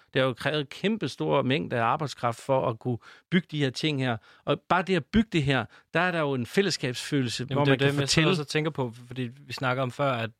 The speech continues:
Speaker 2: de jo netop kommer op til et sted, hvor der ikke er særlig mange mennesker
Speaker 1: Ja.
Speaker 2: i forhold til, der begynder at være pladsmangel,
Speaker 1: Ja.
Speaker 2: øh, mere sydpå.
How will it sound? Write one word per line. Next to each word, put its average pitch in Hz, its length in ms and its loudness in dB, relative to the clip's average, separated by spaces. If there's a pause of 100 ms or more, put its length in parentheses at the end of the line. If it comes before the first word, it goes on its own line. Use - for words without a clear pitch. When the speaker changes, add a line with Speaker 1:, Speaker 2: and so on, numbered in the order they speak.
(440)
Speaker 2:
de 139 80 2
jo 120 220 0
netop 127 300 0
kommer 123 200 0
op 120 160 0
til - 100 -6
et 117 80 -6
sted, 131 140 -2
hvor 123 100 2
der 117 80 0
ikke 120 120 -4
er 131 40 -4
særlig 131 260 0
mange 120 200 0
mennesker 113 360 -2
Speaker 1:
Ja. 131 100 2
Speaker 2:
i 143 40 0
forhold 117 300 0
til, 113 280 -6 (100)
der 107 120 -4 (220)
begynder 123 220 -2
at - 20 -2
være 110 100 -2
pladsmangel, 117 580 -4 (100)
Speaker 1:
Ja. 139 100 2
Speaker 2:
øh, 110 300 -8 (420)
mere 123 160 -4
sydpå. 135 460 -6